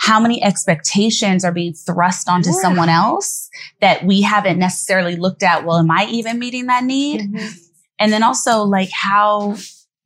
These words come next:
Speaker 1: how willing to be exposed are you? How
Speaker 2: Mm-hmm.
Speaker 1: willing to be your full self and be witnessed by another are you?
Speaker 2: Mm-hmm.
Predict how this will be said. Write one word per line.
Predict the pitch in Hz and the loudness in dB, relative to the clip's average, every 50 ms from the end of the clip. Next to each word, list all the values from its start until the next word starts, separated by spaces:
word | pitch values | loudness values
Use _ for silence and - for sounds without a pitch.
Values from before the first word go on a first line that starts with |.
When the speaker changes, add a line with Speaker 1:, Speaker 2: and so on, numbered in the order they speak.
| _ _ _ _ - - | _ _ _ _ -16 -12
Speaker 1:
how | - - - - - 214 214 214 220 | -8 -6 -6 -4 0 2 4 4 4
willing | 208 180 170 180 196 196 208 214 208 196 190 185 180 160 | 4 2 2 2 2 2 0 -2 -2 0 2 2 2 2
to | - - 185 | 0 0 -2
be | 165 156 180 175 175 170 151 | 0 0 0 0 0 0 -2
exposed | 151 - - - - - - 160 180 202 196 175 151 - - | -4 -6 -6 -8 -6 -2 0 0 2 4 2 2 2 0 -4
are | 110 123 | -6 -6
you? | 127 - 196 202 | -6 -6 -4 -2
How | 190 185 175 160 | 0 2 2 2
Speaker 2:
Mm-hmm. | - 190 | 2 2
Speaker 1:
willing | 185 196 202 214 202 185 - | 2 2 0 0 -4 -4 -4
to | - 160 | -4 -6
be | 151 - - 160 | -4 -4 -2 0
your | 175 196 202 190 175 160 | 2 4 4 4 2 2
full | - - - - - 190 185 180 170 | -2 -6 -10 -8 -4 -2 -2 0 -2
self | 156 - - - - 180 175 185 180 165 156 - - - | -4 -6 -8 -4 0 2 2 4 2 2 -2 -4 -6 -4
and | 165 165 | -4 -2
be | 170 165 160 147 143 | -2 -2 -2 -2 0
witnessed | 165 190 - 190 185 165 156 - - | 0 0 2 2 2 2 2 0 0
by | 135 151 151 | 0 0 0
another | 156 165 165 156 160 165 151 - - - | 2 2 2 2 0 0 -2 -4 -2 0
are | - 156 165 185 | 2 4 4 4
you? | 180 156 139 - | 4 4 2 0
Speaker 2:
Mm-hmm. | 131 - 185 208 | -2 -4 -4 -6